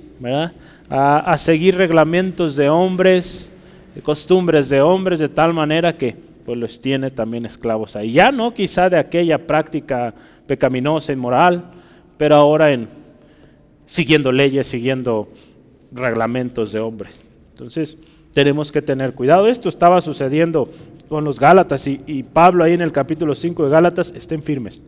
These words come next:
en la libertad que Cristo les ha dado". Para eso necesitamos velar y mantenernos firmes en Cristo. Otro más, número cuatro, necesitamos permanecer velando y firmes para seguir creciendo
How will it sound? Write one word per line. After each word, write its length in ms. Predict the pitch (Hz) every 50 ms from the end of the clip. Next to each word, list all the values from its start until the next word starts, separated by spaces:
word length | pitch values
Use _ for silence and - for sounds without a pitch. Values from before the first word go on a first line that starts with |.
| - - - _ - - - - - - -
en 120 | 127 127
la 60 | -
libertad 360 | 135 139 135 127 - 156 151 135
que 120 | 131 127
Cristo 320 | - 139 139 131 - 143
les 160 | 127 123 - -
ha 20 | 123
dado". 160 | 117 117 -
Para 240 | 165 170 170 190 214
eso 180 | 220 208 233
necesitamos 540 | 226 214 214 208 196 190 202 208 208 208 175
velar 400 | 156 165 165 190 226 262 285 277 - - - - - - - - - - - - -
y 80 | 147 147
mantenernos 580 | 147 143 135 - 131 135 147 147 147 143 139
firmes 380 | - - 156 156 139 120 - 135
en 80 | 127
Cristo. 400 | - - 131 123 - - - - - - - - - _ _ _ _ _ - - _ _ _ _ _ _ - _ _ _ _ _ _ _ _ _ _ _ _ _
Otro 260 | - 143 151 - 160 156
más, 440 | 156 156 139 107 - - - - - - - -
número 380 | - 143 160 165 151 147 131 -
cuatro, 400 | - 151 151 151 151 - 107 92 - - - - - - _ _ _
necesitamos 1080 | - 156 165 - 170 160 135 156 143 - - 180 180 190 196 202 196 196 185 - - - -
permanecer 600 | 170 156 151 156 147 147 147 135 - 175 175 170
velando 640 | 147 151 143 147 170 190 202 208 214 196 214 214 196 -
y 140 | - 160
firmes 680 | 151 - - 208 240 254 262 269 302 320 - - - - - - _ - - _ _ _ _ _ _ _ _ _ _ _ _ _ _ _ _ _ _ _ _ _ _ _ _ _ _
para 200 | - 110 104 107
seguir 380 | - - 113 107 110 117 120 -
creciendo 760 | - 127 120 113 - - 127 131 143 147 147 151 156 147